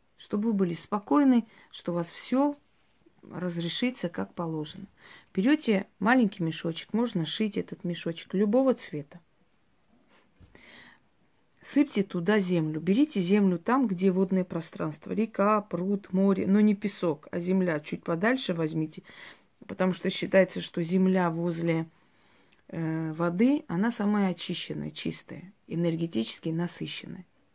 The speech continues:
Ну, вот очистите от травы,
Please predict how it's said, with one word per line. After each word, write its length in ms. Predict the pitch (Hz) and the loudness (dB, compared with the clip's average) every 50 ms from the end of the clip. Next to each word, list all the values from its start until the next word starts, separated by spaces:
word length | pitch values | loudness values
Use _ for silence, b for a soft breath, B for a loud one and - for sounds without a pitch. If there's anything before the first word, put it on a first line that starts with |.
| _ _ _ _ _ _ _ _ _ _ _ _ _ _ _ _ _ _ _ _ _ _ _ | _ _ _ _ _ _ _ _ _ _ _ _ _ _ _ _ _ _ _ _ _ _ _
Ну, 140 | - 269 254 | -2 2 2
вот 120 | 233 196 | 2 4
очистите 460 | 202 202 196 - - 269 - - 185 175 | 2 2 2 0 -4 -4 -2 -2 -2 -2
от 100 | 175 - | -2 -4
травы, 420 | 185 190 190 190 214 247 277 277 | -4 -2 0 2 2 0 0 -2